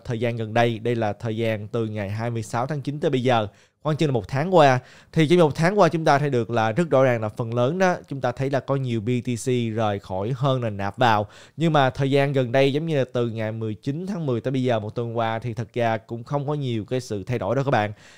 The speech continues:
À, cũng có Bitcoin nạp vào rút ra, nhưng mà cái con số không đáng kể. Nói chung thì chúng ta vẫn tiếp tục thấy là Bitcoin rời khỏi những cái sàn giao dịch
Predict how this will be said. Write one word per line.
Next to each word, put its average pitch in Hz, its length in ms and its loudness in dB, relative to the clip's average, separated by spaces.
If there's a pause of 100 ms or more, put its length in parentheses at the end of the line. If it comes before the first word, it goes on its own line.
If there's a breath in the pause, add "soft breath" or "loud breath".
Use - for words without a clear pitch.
(120 loud breath)
À, 123 100 -6
cũng 147 240 -4
có 180 180 6
Bitcoin 143 420 0
nạp 110 200 -2
vào 117 120 0
rút 143 160 -4
ra, 135 160 4
nhưng 120 240 -4
mà 104 200 -4
cái 139 160 -8
con 120 240 -6
số 135 160 -2
không 123 200 -6
đáng 123 140 2
kể. 120 420 0
Nói 156 120 2
chung 165 280 6 (260 loud breath)
thì 143 100 -6
chúng 147 100 -2
ta 147 100 6
vẫn 113 220 -2
tiếp 185 200 2
tục - 140 -4
thấy 135 180 0
là 160 100 0
Bitcoin 113 640 -6
rời 117 280 2
khỏi 107 360 -4
những 117 200 -4
cái 120 100 -4
sàn 104 340 -4
giao 117 120 0
dịch 113 220 -4